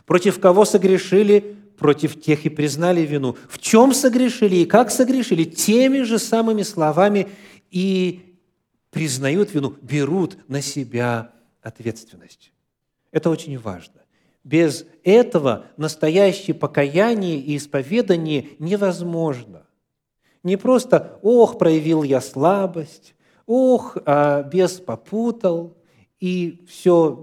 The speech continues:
да, ну что, ну такая природа у нас, да, такие мы вот, да. Кто родится чистым от нечистого, в беззаконии зачат.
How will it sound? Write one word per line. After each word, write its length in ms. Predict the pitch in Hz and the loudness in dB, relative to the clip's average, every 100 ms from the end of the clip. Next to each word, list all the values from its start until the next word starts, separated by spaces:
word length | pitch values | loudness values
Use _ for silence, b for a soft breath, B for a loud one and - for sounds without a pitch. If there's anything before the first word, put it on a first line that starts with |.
| 180 | 2
да, 380 | 202 214 202 185 | 4 4 2 -4
ну 120 | 190 | -8
что, 300 | - - 143 | -8 -6 -4
ну 220 | 180 226 | -4 -2
такая 260 | 214 208 240 | 0 2 2
природа 480 | 202 185 180 190 180 | 4 4 4 4 4
у 80 | |
нас, 260 | 175 165 - | 4 2 0
да, 220 | 151 175 | 2 2
такие 340 | 175 151 196 180 | 2 -2 -2 -2
мы 180 | 170 | -4
вот, 440 | 147 131 139 139 - | -4 -2 -4 -6 -10
да. 360 | 123 127 123 117 b b | -4 -4 -4 -10 b b
Кто 320 | 127 - 233 | -12 0 4
родится 560 | 220 180 190 - - 151 | 6 4 0 -2 0 0
чистым 380 | - 175 - 147 | 0 -6 -6 -8
от 120 | 143 | -6
нечистого, 580 | 143 - 147 139 - 117 | -10 -8 -8 -8 -12 -10
в 60 | |
беззаконии 560 | 123 143 156 190 214 180 | -6 -2 0 0 0 -2
зачат. 420 | 151 151 - 143 | -2 -2 -2 -4